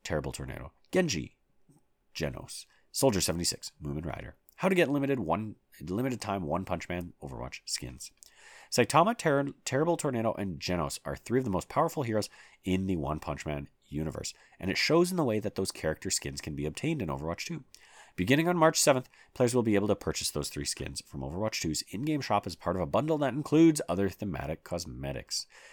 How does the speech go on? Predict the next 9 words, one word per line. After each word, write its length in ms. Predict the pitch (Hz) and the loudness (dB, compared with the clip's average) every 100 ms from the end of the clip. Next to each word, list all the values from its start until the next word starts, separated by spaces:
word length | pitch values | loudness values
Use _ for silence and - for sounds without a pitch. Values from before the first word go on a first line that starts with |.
| - - | -10 -2
The 80 | 123 | 2
Kiriko 360 | 165 185 190 | 6 8 8
bundle 300 | 147 139 107 | 8 8 6
costs 440 | - 131 123 - - | 4 2 2 -2 -8
twenty-one 440 | - 160 165 139 117 | -4 0 2 2 2
hundred 260 | 117 92 | 0 -2
coins, 360 | - 98 78 - - - _ - 110 - _ | 0 0 0 -4 -16 -20 _ -16 -16 -20 _
Genji's 500 | - 180 147 117 - - | 2 2 4 2 0 -2
is 200 | 123 | -2